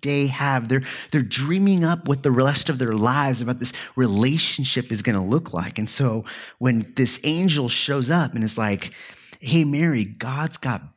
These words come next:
big plans for you." At first, maybe she's like,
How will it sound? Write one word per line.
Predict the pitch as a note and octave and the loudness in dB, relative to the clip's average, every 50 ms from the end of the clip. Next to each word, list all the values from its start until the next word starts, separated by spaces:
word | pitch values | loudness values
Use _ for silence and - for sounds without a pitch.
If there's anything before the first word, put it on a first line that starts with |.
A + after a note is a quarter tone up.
| _ - | _ -4
big | C3+ C3 C3+ B2 A#2 - | 0 0 0 0 -4 -8
plans | - - A2+ A2 B2 B2+ B2+ B2+ | -6 -4 -4 0 0 0 0 -2
for | - - - - | -4 -8 -10 -12
you." | C#2 C2 - - - - _ _ _ _ _ _ _ _ _ _ _ _ _ _ _ _ _ _ - | -10 -12 -14 -16 -18 -20 _ _ _ _ _ _ _ _ _ _ _ _ _ _ _ _ _ _ -10
At | - - | -8 -8
first, | - - E3+ B3 B3+ - | -6 -4 -6 -6 -4 -4
maybe | A2 G2+ G2 G2+ | -2 -2 0 0
she's | - - G#2+ F#2 F2 | -2 -2 -4 -4 -2
like, | F#2 E2 D#2 - | -2 -2 -2 -4